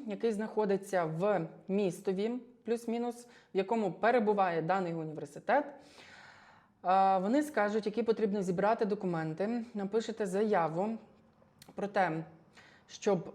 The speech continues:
вони перевірили ці всі документи, подаєте документи разом з цією заявою і плюс-мінус за два місяці часу, нехай так буде, вони визнають ваші документи дійсними і ви будете готові до вступу до самого ж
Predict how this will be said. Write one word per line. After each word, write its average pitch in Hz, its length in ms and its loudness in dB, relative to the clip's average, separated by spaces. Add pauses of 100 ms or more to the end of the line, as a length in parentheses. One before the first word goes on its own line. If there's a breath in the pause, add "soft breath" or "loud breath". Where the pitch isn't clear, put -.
вони 196 300 0
перевірили 190 600 2
ці 165 180 -4
всі 180 180 -4
документи, 185 500 -2
подаєте 180 480 -2
документи 160 540 -4
разом 165 300 -4
з - 80 -14
цією 165 280 -4
заявою 247 680 0
і 196 200 0 (680 loud breath)
плюс-мінус 208 880 0
за 165 340 0
два 156 280 -4
місяці 196 460 -2
часу, 208 520 -2
нехай 185 580 -2 (200)
так 180 180 -2
буде, 180 440 0 (140)
вони 180 220 -2
визнають 170 400 -2
ваші 170 240 0
документи 165 440 -4
дійсними 233 540 -2
і 185 40 -2
ви 185 120 0
будете 202 320 -2
готові 175 340 0
до 180 240 2
вступу 196 520 -4 (580 loud breath)
до 214 340 4
самого 190 420 0
ж 190 140 -8